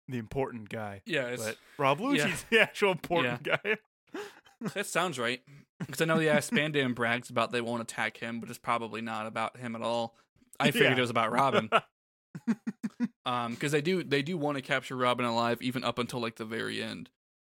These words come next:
Speaker 1: Yeah. <laughs>
Speaker 2: 'Cause she can read the, the, the rocks. Um, so that's, this next episode, three ten, starts.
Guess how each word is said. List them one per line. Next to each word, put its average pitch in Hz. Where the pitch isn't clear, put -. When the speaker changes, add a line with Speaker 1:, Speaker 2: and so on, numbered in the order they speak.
Speaker 1:
Yeah. 143
<laughs> -
Speaker 2:
'Cause 120
she 123
can 117
read 113
the, 117
the, 135
the 113
rocks. 113
Um, 180
so -
that's, 196
this 147
next 180
episode, 147
three 143
ten, 135
starts. 139